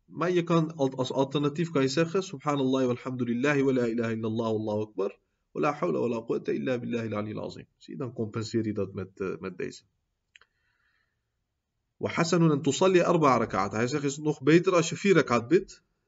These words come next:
تقرأ في كل ركعة، in elke rak'a lees je dan, بعد الفاتحة، na surah Fatiha, سورة الإخلاص. Surah Ikhlas, خمسين مرة, vijftig keer. In elke rak'at, na surah Fatiha, lees je vijftig keer surah Ikhlas.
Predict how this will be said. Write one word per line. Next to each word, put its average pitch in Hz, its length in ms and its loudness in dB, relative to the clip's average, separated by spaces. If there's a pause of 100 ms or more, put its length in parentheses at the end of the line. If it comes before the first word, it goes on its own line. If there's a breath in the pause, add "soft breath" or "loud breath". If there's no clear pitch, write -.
(140)
تقرأ 131 420 2
في 120 180 -2
كل 160 260 2
ركعة، 156 400 4 (200)
in 135 160 -6
elke 147 260 -2
rak'a 147 380 4
lees 147 220 4
je 131 80 0
dan, 175 240 0
بعد 131 200 0
الفاتحة، 131 680 -4
na 123 180 -2
surah 110 280 -6
Fatiha, - 520 -4 (260)
سورة 143 320 2
الإخلاص. 131 540 2 (460)
Surah 113 260 0
Ikhlas, 151 440 0 (240 soft breath)
خمسين 151 560 -2
مرة, 107 480 -2
vijftig 147 400 -4
keer. 101 180 -6
In 101 140 -10
elke 135 220 -4
rak'at, 156 400 -2
na 127 140 -4
surah 120 240 -4
Fatiha, 143 320 -4
lees 127 180 -4
je - 80 -14
vijftig 135 340 -4
keer 170 240 -6 (360)
surah 113 260 0
Ikhlas. 104 500 -4